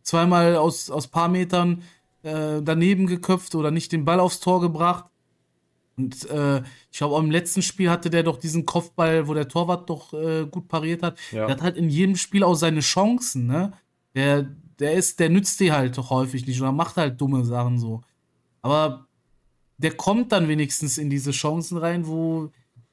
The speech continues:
Speaker 1: die anderen vielleicht im Moment leider nicht kommen. Wenn wir jetzt da wirklich so einen krassen Stürmer ha-, hätten, der auch einen Lauf hat, neben dem Karaman, dann auf jeden Fall, aber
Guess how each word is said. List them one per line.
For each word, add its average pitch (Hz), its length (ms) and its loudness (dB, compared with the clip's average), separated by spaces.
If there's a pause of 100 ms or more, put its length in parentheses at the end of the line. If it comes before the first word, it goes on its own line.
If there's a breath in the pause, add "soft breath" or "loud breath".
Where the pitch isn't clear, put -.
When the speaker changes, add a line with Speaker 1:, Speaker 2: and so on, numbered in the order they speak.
(120)
Speaker 1:
die 160 80 0
anderen 180 260 4
vielleicht 170 680 -2
im 165 100 -2
Moment 180 440 4
leider 185 280 4
nicht 202 240 0
kommen. 147 260 0
Wenn 156 160 -2
wir 175 60 2
jetzt 175 160 -2
da 170 100 0
wirklich 185 260 -4
so 185 120 -4
einen 151 320 -6 (100)
krassen 196 440 0
Stürmer 196 500 2
ha-, 143 140 2
hätten, 170 580 -4 (480)
der 147 160 4
auch 202 160 2
einen 165 80 4
Lauf 175 360 2
hat, 151 340 0 (500)
neben 170 280 2
dem 143 180 2
Karaman, 143 580 0
dann 147 160 -2
auf 143 200 -2
jeden 165 220 4
Fall, 175 340 0
aber 131 480 -4